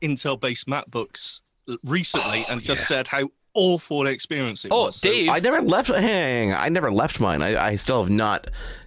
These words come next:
Speaker 3: actually purchased an M one, uh, laptop. I, I, I'm not going anywhere. What's the point? But every time I turn on this machine, I get more and more annoyed because the battery goes from a hundred to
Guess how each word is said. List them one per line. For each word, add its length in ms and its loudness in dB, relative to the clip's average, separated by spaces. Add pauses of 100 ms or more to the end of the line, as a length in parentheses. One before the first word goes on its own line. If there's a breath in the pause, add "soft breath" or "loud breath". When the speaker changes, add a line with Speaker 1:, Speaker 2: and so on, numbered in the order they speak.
(180)
Speaker 3:
actually 340 -2
purchased 440 0
an 100 2
M 240 2
one, 240 4
uh, 320 4
laptop. 500 0
I, 260 2
I, 80 -4
I'm 160 0
not 160 0
going 240 2
anywhere. 220 -2
What's 180 0
the 80 0
point? 340 -2 (300 loud breath)
But 180 -2
every 220 0
time 360 0
I 200 0
turn 340 0
on 180 2
this 180 0
machine, 360 0
I 100 0
get 180 -2
more 240 2
and 80 2
more 180 2
annoyed 360 2
because 260 -2
the 80 2
battery 360 2
goes 320 0
from 300 -2 (420 loud breath)
a 120 2
hundred 540 0
to 300 2